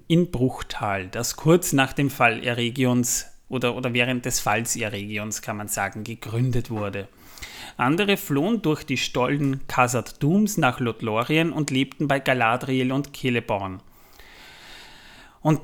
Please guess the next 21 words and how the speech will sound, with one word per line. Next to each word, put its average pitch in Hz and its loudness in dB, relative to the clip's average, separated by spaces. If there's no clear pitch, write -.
seitdem 165 6
ist 151 0
Eregion 135 4
ein 131 0
eigentlich 139 4
von 120 4
Gott 151 2
und 147 2
der 131 2
Welt 127 0
verlassenes 120 -2
Land, 120 -2
wo 120 -2
niemand 123 2
mehr 127 2
lebt. 107 -6
In 240 8
Eregion 135 0
wuchsen 214 0
die 170 -4
Hulstbäume, 117 2